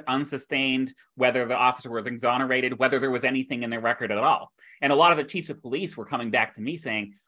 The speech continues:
"Well, I don't want the guy who had a uniform violation being put in the same boat as the guy who was, you know, indicted for sexual assault."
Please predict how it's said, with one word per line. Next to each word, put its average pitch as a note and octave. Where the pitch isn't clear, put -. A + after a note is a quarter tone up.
"Well, A#2+
I D#3
don't F#3
want E3+
the C#3+
guy D3
who C3
had C#3
a A#2
uniform C3+
violation G#2+
being A#2
put C#3+
in B2+
the A#2
same C3
boat C#3+
as B2+
the A#2+
guy A#2+
who A#2+
was, A2
you C3+
know, A#2+
indicted C3
for B2+
sexual B2
assault." A#2+